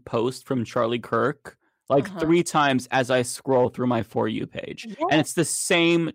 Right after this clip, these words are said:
Speaker 1: tweet. It's the same transphobic tweet. And I just, I don't wanna see that. I don't follow him. Like, I, I don't wanna see these people who I hate. I don't wanna see the negativity, but it's just there in your face more so now than ever.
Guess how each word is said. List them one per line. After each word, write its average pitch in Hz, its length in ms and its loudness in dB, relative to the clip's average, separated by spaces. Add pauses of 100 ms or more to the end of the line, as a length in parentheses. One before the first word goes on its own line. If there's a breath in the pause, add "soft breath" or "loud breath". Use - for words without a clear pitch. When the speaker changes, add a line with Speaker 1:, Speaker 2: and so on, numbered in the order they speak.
Speaker 1:
tweet. 180 340 -2
It's - 160 -6
the 139 80 -4
same 151 300 0
transphobic 156 680 -2
tweet. 117 460 -2 (500 loud breath)
And 165 120 4
I 170 100 6
just, 170 320 2
I 175 140 6
don't 180 480 2
wanna 160 360 0
see 269 240 -6
that. 165 220 4
I 151 120 6
don't 160 360 2 (160)
follow 214 680 2
him. 120 420 0
Like, 165 200 4
I, 208 200 4
I 202 120 4
don't 214 140 4
wanna 208 180 0
see 214 320 -8
these 170 280 -2
people 135 400 2
who 135 120 0
I 127 200 4
hate. 127 400 2 (220 loud breath)
I 147 80 6
don't 185 100 6
wanna 170 160 4
see 160 160 -2
the 151 100 0
negativity, 147 640 -2
but 143 120 2
it's 135 120 -8
just - 220 -10
there 131 380 4
in 123 160 0
your 123 120 0
face 160 400 -2
more 139 180 2
so 143 220 2
now 131 180 4
than 123 140 2
ever. 151 180 4